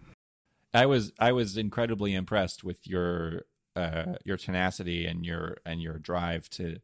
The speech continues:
to start all those community things. Um, and you've actually teed me up for another perfect segue. So, uh, to kinda close out our conversation, um, what kind of advice would you give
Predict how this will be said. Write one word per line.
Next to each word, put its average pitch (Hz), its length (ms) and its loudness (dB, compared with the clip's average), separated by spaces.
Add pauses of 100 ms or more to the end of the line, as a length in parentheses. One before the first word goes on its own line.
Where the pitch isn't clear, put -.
(160)
to - 100 -12
start 98 240 -2
all 90 100 2
those 85 260 -4
community 90 440 -4
things. 87 520 -6 (360)
Um, 85 440 -4 (100)
and 87 380 -4
you've 92 160 -2
actually 107 420 -2
teed 117 220 -8
me 131 120 -4
up 139 120 -4
for 156 100 -4
another 190 240 -2
perfect 92 340 -8
segue. 85 300 -6
So, 95 320 -2 (340)
uh, 101 320 2
to - 140 -10
kinda 139 240 -2
close 127 400 0
out 107 240 2
our 92 120 0
conversation, 90 880 -4 (340)
um, 85 540 -4 (240)
what 113 380 -2
kind 151 220 -4
of 131 100 -4
advice 101 500 -4
would 95 180 -8
you 90 100 -8
give 87 560 -2